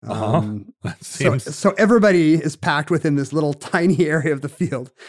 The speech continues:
Speaker 2: So by changing that to what we have today, ten yards. And we should say, by the way, for futurelings, this sport is incomprehensible to most of the world. Even though this is hugely popular in America, this is the one variety of football that is not caught on anywhere else. Rug-
Speaker 1: Really?
Speaker 2: rugby,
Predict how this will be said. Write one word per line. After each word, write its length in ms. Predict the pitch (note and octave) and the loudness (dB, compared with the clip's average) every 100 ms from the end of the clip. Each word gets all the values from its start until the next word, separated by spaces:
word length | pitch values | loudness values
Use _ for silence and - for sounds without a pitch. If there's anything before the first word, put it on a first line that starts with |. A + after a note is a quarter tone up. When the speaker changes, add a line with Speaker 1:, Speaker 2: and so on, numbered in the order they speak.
| - | -20
Speaker 2:
So 160 | - G3 | -4 0
by 100 | F3 | 0
changing 320 | E3+ G3+ G3+ | 2 2 4
that 160 | F#3 E3+ | 2 2
to 60 | |
what 100 | F3+ | 2
we 80 | D#3+ | 2
have 160 | D#3+ C#3+ | 2 0
today, 280 | D#3+ C#3+ B2 | -2 -2 -2
ten 220 | E3+ D3 | -2 0
yards. 260 | B2+ A2+ B2 _ _ | -2 -4 -10 _ _
And 80 | C4 | 4
we 80 | E4+ | 4
should 160 | B3+ F#3 | 4 2
say, 180 | A3 D#3 | 2 4
by 160 | D#3+ | 4
the 100 | D3 | 4
way, 120 | D3 C3+ | 0 0
for 100 | C#3+ | -2
futurelings, 460 | E3+ D3 B2+ B2+ | -4 -2 -2 -2
this 140 | G#3+ - | -4 -8
sport 280 | - G3 E3+ | -2 0 0
is 80 | - | 2
incomprehensible 640 | F#3 E3+ D#3+ E3 D3+ D3 D3 | 2 2 0 0 0 -2 -2
to 100 | C#3 | 0
most 260 | C#3 C3+ | 0 -2
of 60 | C3 | -6
the 60 | A#2+ | -6
world. 360 | A#2 G2+ F#2+ _ _ _ | -6 -10 -16 _ _ _
Even 160 | F3 | 0
though 60 | G3 | 2
this 160 | E3+ D3+ | 2 -4
is 160 | D3 | -8
hugely 360 | - A3 E3+ E3+ | 2 2 4 0
popular 480 | D#3 D#3 D3+ D3+ C#3 | 2 -2 0 -2 0
in 40 | |
America, 560 | C3+ C3+ C3 - A#2 G#2+ _ _ - | 0 0 -2 -4 -8 -8 _ _ -8
this 120 | D3 | -4
is 120 | E3 | -2
the 120 | D#3+ | 0
one 380 | C#3+ C#3+ F3 F#3 | 0 2 4 4
variety 420 | E3 E3 D#3 D3 | 2 2 2 0
of 60 | C#3 | 0
football 280 | D#3+ D3 C#3 | -4 -2 -2
that 100 | C3 | -2
is 100 | C3 | -2
not 200 | C#3+ C#3 | -4 -4
caught 240 | - C3+ C3 | -4 -4 -2
on 360 | B2+ B2 A#2 - _ _ _ - | -4 -4 -6 -8 _ _ _ -2
anywhere 460 | E3+ D#3+ D3+ C#3 | 4 4 4 2
else. 400 | A2 G#2 - - _ _ _ _ | -2 -10 -18 -20 _ _ _ _
Rug- 240 | - G#3+ F#3+ | 2 4 2
Speaker 1:
Really? 60 | E3+ | 0
Speaker 2:
rugby, 640 | E3+ A3+ G3+ A#3 A3+ A3 | 0 0 0 0 0 0